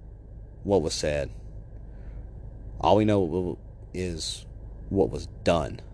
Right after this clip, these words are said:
And man, I give Levi credit though. That is some original shit right there. I've never heard any, I've never heard anybody beat a child molester to death with a shovel and moose antlers.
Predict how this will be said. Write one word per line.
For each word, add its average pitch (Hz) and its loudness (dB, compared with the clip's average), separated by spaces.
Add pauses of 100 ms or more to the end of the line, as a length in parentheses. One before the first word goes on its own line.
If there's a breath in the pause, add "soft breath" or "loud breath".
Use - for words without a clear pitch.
(1040)
And - -4
man, 78 -2 (1300 loud breath)
I 135 12
give 156 12
Levi 139 12
credit 123 10
though. 85 2 (440)
That 127 10
is 127 10
some 113 6
original 113 6
shit - 4
right 90 -4
there. 92 6
I've 107 12
never 135 10
heard 135 8
any, 123 6
I've 107 4
never 143 6
heard 135 4
anybody 113 4
beat 107 2
a 90 0
child 101 10
molester 92 -2
to 85 -4
death 90 4 (400 loud breath)
with 85 0
a 85 0
shovel 101 6
and 87 0
moose 87 0
antlers. - -4